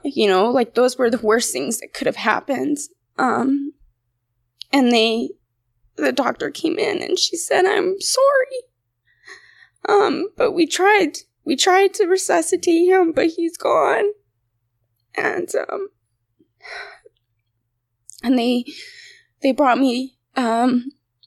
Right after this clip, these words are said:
in the room that he was in to identify him because he had no I D. He was a John Doe. And I just, um, like, I just, I felt like I couldn't breathe.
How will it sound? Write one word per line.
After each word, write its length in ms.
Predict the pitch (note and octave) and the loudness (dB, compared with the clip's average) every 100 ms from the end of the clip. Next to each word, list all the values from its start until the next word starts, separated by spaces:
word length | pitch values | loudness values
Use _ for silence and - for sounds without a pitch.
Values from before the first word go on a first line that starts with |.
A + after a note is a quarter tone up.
| _ _ _ - | _ _ _ 0
in 100 | C#4+ | 2
the 100 | B3 | 2
room 200 | C#3+ C#4 | 2 2
that 140 | C4+ | 2
he 100 | C4+ | 0
was 120 | C4 | -2
in 320 | - G#3 B3 D4 | -4 -2 0 0
to 140 | C#4+ | 0
identify 640 | B3+ - D#3 A#3 - G2 | 0 0 -2 -2 -2 -4
him 280 | B3+ C#4+ C#4 | -2 0 0
because 280 | C4+ - A3 | -2 -8 -8
he 80 | - | -2
had 140 | A3+ | 0
no 160 | A#3 A#3 | 0 0
I 80 | A3 | 0
D. 260 | A3 A3 | 0 -2
He 80 | A3+ | -2
was 160 | A3 A3+ | -4 -4
a 60 | |
John 340 | G#3+ G#3 G#3 A3+ | -2 0 2 2
Doe. 500 | G#3 G3+ A3+ - - _ | 0 2 2 0 -6 _
And 220 | C#4+ - | -2 0
I 120 | C#4 | 0
just, 480 | C#4+ D4 - - - - - _ - - - - _ _ _ _ _ _ _ _ _ _ _ _ _ _ _ - - | -2 -2 -2 -4 -8 -18 -20 _ -18 -14 -14 -14 _ _ _ _ _ _ _ _ _ _ _ _ _ _ _ -18 -6
um, 480 | - B3 A#3+ C4+ C#4+ - _ _ - | 0 2 2 0 -2 -6 _ _ -2
like, 420 | D#4 - - - _ _ _ - | -2 -2 -8 -16 _ _ _ -6
I 160 | B3+ | -4
just, 360 | A#3+ B3 - - _ _ | -2 -4 -8 -12 _ _
I 180 | - A#3 | -2 -2
felt 260 | A3+ C4 B3+ | 0 0 2
like 180 | B3 C#4 | 0 -2
I 60 | |
couldn't 400 | B3 C4 B3+ - | -2 0 -2 -4
breathe. 520 | - B3+ B3 C4+ C4+ | -4 -2 0 0 -2